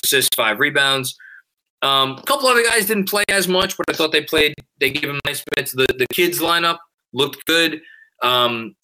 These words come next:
one of the more frustrating parts of this game was in the first half. Uh,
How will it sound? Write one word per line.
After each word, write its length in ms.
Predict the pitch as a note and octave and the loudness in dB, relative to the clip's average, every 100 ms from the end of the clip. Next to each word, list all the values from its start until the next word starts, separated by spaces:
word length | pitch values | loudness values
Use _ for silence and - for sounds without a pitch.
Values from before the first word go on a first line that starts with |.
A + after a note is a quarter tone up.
| _ _ | _ _
one 240 | C3 D#3 | 0 2
of 40 | |
the 80 | D3+ | 2
more 140 | C#3+ C#3 | 2 2
frustrating 540 | D3+ D3+ - D3+ C#3+ | 2 0 2 0 2
parts 260 | D3 D3 D3 | 0 0 0
of 60 | |
this 160 | C#3 C3 | -2 -2
game 460 | C#3+ C#3 C#3 B2+ - _ _ _ | 0 0 -2 -6 -14 _ _ _
was 300 | C#3 C3+ C3 | 2 4 4
in 140 | C3+ B2+ | 2 0
the 60 | |
first 300 | A#2+ C#3 C3+ | 0 2 2
half. 420 | - C3 B2+ A#2+ - B2 | 2 0 0 -2 -4 0
Uh, 280 | A#2 A2+ | 2 2